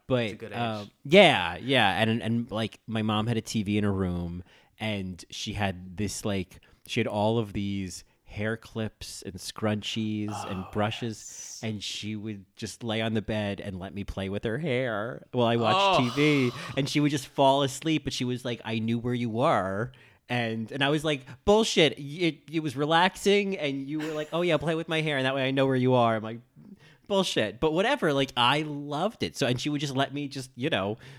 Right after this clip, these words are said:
Speaker 1: put her hair in all these little, like, ponytails and clips and, and twist it into all these knots. And, um,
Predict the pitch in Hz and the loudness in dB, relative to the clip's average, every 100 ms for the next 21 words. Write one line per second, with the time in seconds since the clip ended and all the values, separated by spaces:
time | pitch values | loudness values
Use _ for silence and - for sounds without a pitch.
0 | - - - - 151 147 131 135 135 123 | -20 -20 -10 2 4 6 6 6 4 2
1 | 127 117 120 113 110 98 104 104 - 127 | 2 4 2 2 0 -2 -6 -4 2 4
2 | 147 143 135 135 127 113 - 120 127 - | 4 4 4 2 0 -4 -2 -2 -2 -4
3 | - 113 98 95 98 - 98 98 95 - | -6 -4 -2 -4 -8 -6 -6 -6 -12 -8
4 | - 131 139 135 127 107 117 98 107 107 | -2 0 2 2 2 0 -2 -2 -2 -2
5 | 131 151 - - 123 104 104 98 95 - | -4 -6 -10 -12 -6 -4 -2 -2 -6 -12
6 | - _ - 113 110 104 101 98 98 | -20 _ -4 -2 0 -2 -2 -4 -6